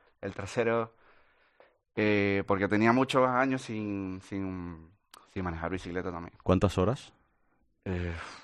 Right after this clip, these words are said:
Speaker 1: bueno, llegaba a mediodía, siete horas.
Speaker 2: Siete
Speaker 1: Siete
Speaker 2: horas.
Speaker 1: horas hasta, hasta lo último, hasta lo último, porque a las siete tenía que estar en Avenida América, porque si no perdía el bus y no llegué, no podía llegar a casa.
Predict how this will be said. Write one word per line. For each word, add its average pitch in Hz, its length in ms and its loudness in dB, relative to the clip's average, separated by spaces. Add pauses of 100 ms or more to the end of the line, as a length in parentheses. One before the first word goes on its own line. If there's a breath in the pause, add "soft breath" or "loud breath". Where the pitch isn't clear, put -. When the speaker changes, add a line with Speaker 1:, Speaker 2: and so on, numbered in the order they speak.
(1600 loud breath)
Speaker 1:
bueno, 90 180 -6
llegaba 87 280 -2
a 95 40 0
mediodía, 110 1160 0 (420)
siete 107 260 0
horas. 95 260 2 (680)
Speaker 2:
Siete 73 300 -4
Speaker 1:
Siete 73 80 2
Speaker 2:
horas. 110 120 2
Speaker 1:
horas 101 200 4
hasta, 95 640 0
hasta 95 220 0
lo 107 100 6
último, 107 280 0
hasta 98 160 -4
lo 107 80 0
último, 135 440 -2 (580 soft breath)
porque 104 240 -2
a 104 40 6
las 101 160 2
siete 131 760 2 (120)
tenía 117 280 2
que 120 80 -4
estar 117 300 6
en 120 200 0
Avenida 113 320 4
América, 127 480 -2 (480)
porque 101 260 -4
si 101 280 -4
no 101 180 -2
perdía 110 260 2
el 107 60 0
bus 120 180 0
y 120 40 -2
no 110 100 -2
llegué, 104 240 0
no 101 180 -6
podía 101 220 2
llegar 92 180 -4
a 90 60 -10
casa. 90 260 -12